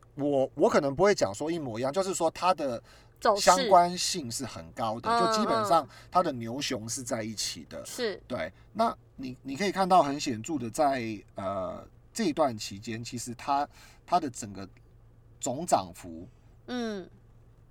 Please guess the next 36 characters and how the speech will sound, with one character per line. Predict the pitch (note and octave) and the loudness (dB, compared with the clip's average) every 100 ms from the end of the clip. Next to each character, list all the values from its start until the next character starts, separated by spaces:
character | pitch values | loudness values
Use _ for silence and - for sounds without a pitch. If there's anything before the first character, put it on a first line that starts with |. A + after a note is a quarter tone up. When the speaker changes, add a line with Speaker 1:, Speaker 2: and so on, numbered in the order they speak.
| - - | -20 -14
Speaker 1:
相 | - F3 F3 | 0 0 2
较 | F#3 D3+ - - | 2 2 0 -10
就 | E3+ | -6
二 | F3+ G3+ | -2 0
零 | D3 | -2
一 | C3 | -4
三 | B2+ D3 | 0 0
年 | C3+ A2+ | 0 0
到 | C#3 | 0
零 | A2+ A#2 | 0 -6
七 | A#2+ C#3 | -8 -8
年 | B2+ G2+ | -8 -8
雷 | G2+ | -8
曼 | A2 C3 | -8 -6
爆 | B2 A#2+ | -2 -2
发 | A2 G#2+ | -2 -4
的 | F2 | -4
时 | - F2 | -10 -10
候， | F#2 E2 - - - | -8 -10 -12 -20 -8
其 | D#3 | -6
实 | F3 | -4
你 | D#3+ A2+ | -6 -2
看 | D#3+ C3 - - | -2 -2 -6 -14
Kinross | E3 E3 D3 A#2+ | -4 0 0 0
它 | C#3+ | -4
一 | B2 | -4
度 | B2 D3 | -6 -6
的 | A2+ | -6
总 | - G#2+ | -10 -8
涨 | C3 G2+ | -6 -6
幅 | F2+ F2+ | -8 -14
其 | - A2+ | -12 -10
实 | G#2+ G#2+ G#2 - - - | -10 -10 -10 -12 -20 -12
来 | A#2 A#2+ | -6 -2
到 | D3+ C#3+ | 0 0
了 | A2 | -2